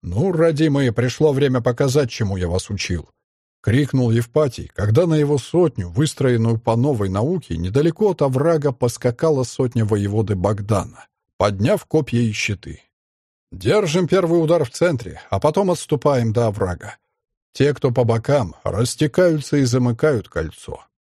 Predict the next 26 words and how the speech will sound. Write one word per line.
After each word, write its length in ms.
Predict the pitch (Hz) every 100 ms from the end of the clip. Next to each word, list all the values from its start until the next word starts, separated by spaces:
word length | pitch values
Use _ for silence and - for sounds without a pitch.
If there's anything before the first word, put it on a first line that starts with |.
| _ -
А 140 | 101
после 420 | 135 151 170 202
разворачиваемся 960 | 190 160 165 165 180 - 160 156 139 147
и 80 | 139
бьем 440 | 101 113 165 143
их, 120 | 135
пока 320 | - 117 156
не 180 | 139 117
перемелем". 680 | 123 117 110 95 78 73 - _ _ _ _ _ _ _ -
Так 220 | - 185
и 40 | 110
вышло. 460 | 80 - - - _ _ _ _ -
Мощный 480 | 101 180 185 170 170
удар 260 | 151 190 151
бронированного 680 | 143 139 151 131 123 120 120
кулака 480 | 131 131 127 156
ратников 560 | 127 156 143 131 135 120
воеводы 560 | 95 117 117 123 117 104
Богдана 680 | 90 104 101 139 131 123 - _ _
быстро 580 | - 95 170 175 - 139
смял 340 | - 139 127
центр 420 | 113 - 156 123 117
Евпатия 680 | 107 110 - 151 - 131
и 200 | 123 123
начал 440 | 131 110 117 107 107
теснить. 640 | - 104 - 104 104